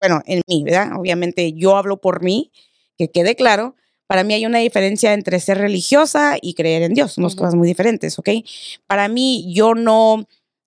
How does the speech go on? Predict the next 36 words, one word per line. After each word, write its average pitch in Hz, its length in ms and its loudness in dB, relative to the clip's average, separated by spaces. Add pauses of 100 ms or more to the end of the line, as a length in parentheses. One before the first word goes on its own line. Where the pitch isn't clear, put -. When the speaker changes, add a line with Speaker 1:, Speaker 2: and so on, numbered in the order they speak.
Speaker 1:
yo 196 240 2
no, 214 480 4
yo, 190 460 0 (140)
yo 214 480 2
si 247 240 -2
le 202 160 2
pido 220 340 2
algo 226 300 2
a 214 160 4
Dios, 233 340 2
yo 202 100 -2
se 214 100 0
lo 208 100 2
pido 202 200 2
a 196 40 4
Él 196 80 -2
directamente. 185 800 -2
O 156 60 -8
sea, 160 280 -4 (320)
yo 190 100 0
no 208 100 0
necesito, 190 580 -2
o 170 560 0
sea, 165 340 -2
¿cómo 202 200 -2
se 220 100 -2
dice? 214 420 0
Am, 170 440 -2 (260)
asistentes 170 720 -2
o, 175 300 -4 (420)
o 180 100 2
ya 240 140 2
ves 233 100 0
que 240 120 0
hay, 208 240 -2
obviamente, 196 920 0